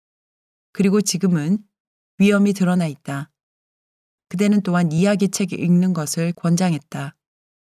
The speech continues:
그대의 책상 위에 놓여 있는 이런 것들과 연재된 이야기가 있는 인쇄물들은 그대의 딸이 마침내 정신적으로 심취되어 그를 지배하기 위해서는 그 자신의 것보다 더 강한 힘,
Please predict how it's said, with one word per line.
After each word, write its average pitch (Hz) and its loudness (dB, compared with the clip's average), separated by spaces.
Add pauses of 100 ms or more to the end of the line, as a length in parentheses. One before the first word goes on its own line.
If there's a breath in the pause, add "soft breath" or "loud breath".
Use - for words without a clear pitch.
(960)
그대의 220 0
책상 240 -2
위에 180 2
놓여 160 -2
있는 156 -2
이런 170 0
것들과 143 -6 (640)
연재된 170 2
이야기가 165 -2
있는 147 -4
인쇄물들은 170 -2 (460)
그대의 202 0
딸이 165 0
마침내 147 -2
정신적으로 165 -2
심취되어 160 -4 (600)
그를 175 2
지배하기 175 0
위해서는 147 -4 (360)
그 175 -4
자신의 170 -2
것보다 151 -6
더 156 -6
강한 156 -4
힘, 131 -8